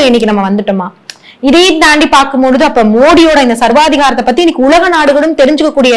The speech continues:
விதத்துல இன்னைக்கு அமைஞ்சிருக்கு. ஒருவேளை இந்தியா கூட்டணி நீங்க சொல்ற மாதிரி வெற்றி பெற்று வராங்க அப்படிங்கிற பட்சத்துல, ஆஹ், நம்ம நாடு இதற்கு அடுத்தபடியா எந்த நிலைக்கு மாறும் அப்படிங்கிற மாதிரி ஏதாவது உங்களோட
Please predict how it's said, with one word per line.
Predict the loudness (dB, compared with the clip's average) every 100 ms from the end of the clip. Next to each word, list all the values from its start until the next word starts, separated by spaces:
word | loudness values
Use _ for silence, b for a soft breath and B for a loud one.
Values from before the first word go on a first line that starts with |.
| 0
விதத்துல | -2 0 0 -2
இன்னைக்கு | -2 -4
அமைஞ்சிருக்கு. | -4 -6 -6 -6 -8 B B B
ஒருவேளை | 2 4 4 2
இந்தியா | 2 2 2
கூட்டணி | 2 0 2 0 0 -4
நீங்க | -2 -2 -2
சொல்ற | -2 0 0
மாதிரி | 0 0 0 -2 -4
வெற்றி | -6 -2 0
பெற்று | 0 0
வராங்க | -2 0 0 0 0
அப்படிங்கிற | -2 -2 -2 -4
பட்சத்துல, | -6 -6 -2 -2 -4 B B B B
ஆஹ், | 0 2 2
நம்ம | 2 0
நாடு | 2 2 4 4 2 2
இதற்கு | 0 0 0
அடுத்தபடியா | 2 2 2 2
எந்த | 2 2 2
நிலைக்கு | 2 0 0
மாறும் | 0 0 0 0 0
அப்படிங்கிற | 0 0 -2
மாதிரி | -4 -4 -2
ஏதாவது | -2 -2 -2
உங்களோட | 0 2 2